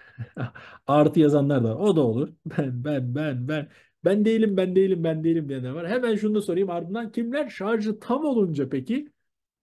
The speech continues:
kendini mutlu hissediyor? Onları da göreyim. Dışarıdayken evet hocam ben, e, kendimi huzur-, <laughs> evet, buna daha çok mutlu olanlar oldu. Peki soru şu.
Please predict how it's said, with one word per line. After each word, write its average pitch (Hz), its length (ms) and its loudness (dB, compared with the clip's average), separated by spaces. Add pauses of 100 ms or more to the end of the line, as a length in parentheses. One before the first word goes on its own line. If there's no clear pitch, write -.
kendini 165 320 0
mutlu 165 260 -2
hissediyor? 143 520 -4 (360)
Onları 170 360 -2
da 151 80 2
göreyim. 135 420 -2 (380)
Dışarıdayken 151 640 -6
evet 120 240 -6
hocam 113 300 -4
ben, 123 200 -4
e, 117 320 -8
kendimi 135 340 0
huzur-, 120 320 -4 (480)
<laughs> 277 480 0
evet, 156 240 4
buna 175 240 4
daha 165 200 6
çok 165 300 2 (460)
mutlu 139 440 0
olanlar 127 500 0
oldu. 113 400 -4
Peki 196 500 0
soru 143 360 0
şu. 131 400 -4